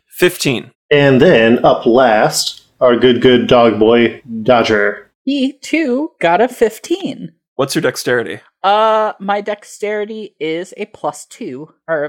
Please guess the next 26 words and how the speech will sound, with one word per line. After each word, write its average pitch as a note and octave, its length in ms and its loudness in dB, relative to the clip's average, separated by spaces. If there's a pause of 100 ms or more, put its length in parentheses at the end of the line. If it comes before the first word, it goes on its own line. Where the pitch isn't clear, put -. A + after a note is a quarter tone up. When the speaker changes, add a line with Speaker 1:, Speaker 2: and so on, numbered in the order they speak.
Speaker 1:
Dang, B2+ 300 -8
so A2 180 -6
it's B2+ 100 -2
Speaker 2:
You F3+ 140 4
are D3+ 200 4
tied, A#2+ 680 2
so - 240 2 (120)
<laughs> - 0 - (240)
both F3 220 4
of D3 100 4
you, C3 340 4
uh, A#2+ 400 2 (340)
we'll D3+ 160 6
just D#3 280 4
have C3 320 2
Dodger B2+ 360 4
go B2 160 6
first D#3 400 2
'cause B2 200 4
of B2+ 120 4
alphabet. A2+ 680 0 (160)
Speaker 1:
Sure. G#3+ 160 -2 (320)
Speaker 3:
All C3 100 -8
right. A#3 320 -6 (200)
Speaker 2:
All C#3+ 160 2
right. A#2 380 0